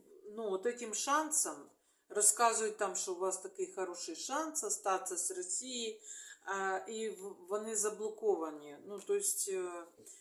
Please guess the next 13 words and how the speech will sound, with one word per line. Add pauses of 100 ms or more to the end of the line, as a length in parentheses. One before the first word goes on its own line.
(180)
не
слухайте
самі,
не,
не, (140)
ну, (680)
брешуть
вам. (180)
Показують,
що
вам (140)
розказують
казки.